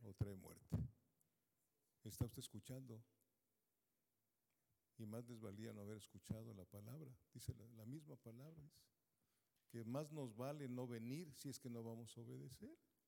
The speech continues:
No es fácil. Hay demasiada gloria eternalmente para la iglesia de Dios. Demasiada gloria, cosa que ojo no vio,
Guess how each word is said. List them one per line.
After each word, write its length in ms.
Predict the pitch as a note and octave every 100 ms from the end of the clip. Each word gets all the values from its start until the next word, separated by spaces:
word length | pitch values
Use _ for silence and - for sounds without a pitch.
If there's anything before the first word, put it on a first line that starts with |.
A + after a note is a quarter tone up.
| _ _ _ _ _ _ _ _ _ A#2+
No 120 | D3+
es 80 | E3+
fácil. 500 | C#3+ A#2 G#2 F#2 F2+ A2+ -
Hay 160 | C3 D#3
demasiada 680 | D#3 B2+ G#2+ - C3 C3+
gloria 640 | G2+ G#2 G#2+ A2 A2+ D#3 A3+ - - _ _ _ _ _ _ _ _ -
eternalmente 1120 | A2 - A#2 G#2+ A2 A#2+ C3 A2 A2 - E3
para 260 | E3+ B2 G#2+
la 100 | F#2+
iglesia 540 | F#2+ F#2+ G#2+ G#2+ A2+
de 140 | F#2+ F#2
Dios. 380 | G2+ A#2 C3 -
Demasiada 680 | A#2 A2+ G#2+ - C#3 D3+ C3+ - -
gloria, 480 | B2 A#2 B2 C3+ C3+
cosa 400 | - D3+ D#3+ E3+
que 140 | - D3+
ojo 200 | D3 C#3+
no 180 | C#3
vio, 380 | C3 C3+ D#3 G#3